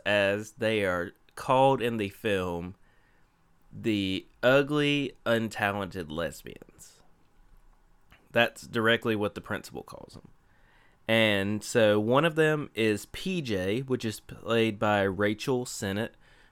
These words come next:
who, if you've seen Bodies, Bodies, Bodies, she was the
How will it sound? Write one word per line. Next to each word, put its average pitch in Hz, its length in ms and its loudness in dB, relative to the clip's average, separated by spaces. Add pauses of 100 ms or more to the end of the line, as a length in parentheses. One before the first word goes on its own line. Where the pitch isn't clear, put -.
who, 110 640 2
if 107 160 -8
you've 113 180 -2
seen 117 280 -4
Bodies, 101 320 0
Bodies, 101 320 2
Bodies, 98 480 0
she 113 200 -6
was 101 380 -2
the 95 460 0